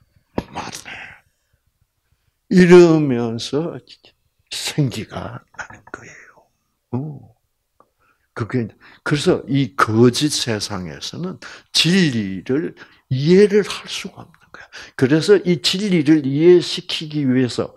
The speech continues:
너희 인간 자신들은 스스로 이해를 할 수 없으니까 예수님이 뭐라 그래요? "내가 성령을, 정신을 보내주겠다.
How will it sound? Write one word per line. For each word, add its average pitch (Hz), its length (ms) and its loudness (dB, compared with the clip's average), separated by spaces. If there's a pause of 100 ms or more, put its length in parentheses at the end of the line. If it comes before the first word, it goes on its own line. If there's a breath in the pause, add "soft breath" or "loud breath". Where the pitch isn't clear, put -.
(320 loud breath)
너희 147 340 6
인간 160 600 -2
자신들은 160 960 -2
스스로 151 560 -2
이해를 131 440 2
할 117 220 -8
수 120 200 -8
없으니까 131 1080 -6 (600 loud breath)
예수님이 113 640 0
뭐라 104 380 -6
그래요? 92 220 -10 (200)
"내가 101 600 -6 (300 loud breath)
성령을, 160 1040 0 (260 soft breath)
정신을 147 1040 -2
보내주겠다. - 720 -12